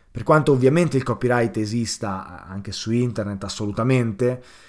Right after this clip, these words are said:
eh, internet non ha mai servito quello scopo di unicità, rarità, di collezione, eh, che invece sembrano avere in questo momento questi N F T. Ed è questo il motivo per cui, secondo me, eh,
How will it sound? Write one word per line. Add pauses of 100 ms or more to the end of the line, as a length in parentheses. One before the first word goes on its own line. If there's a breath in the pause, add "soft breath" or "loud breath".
(120 loud breath)
eh,
internet
non
ha
mai
servito
quello
scopo
di
unicità,
rarità,
di
collezione, (400 soft breath)
eh,
che
invece
sembrano
avere
in
questo
momento
questi
N
F
T. (800 soft breath)
Ed
è
questo
il
motivo
per
cui,
secondo
me, (460 loud breath)
eh,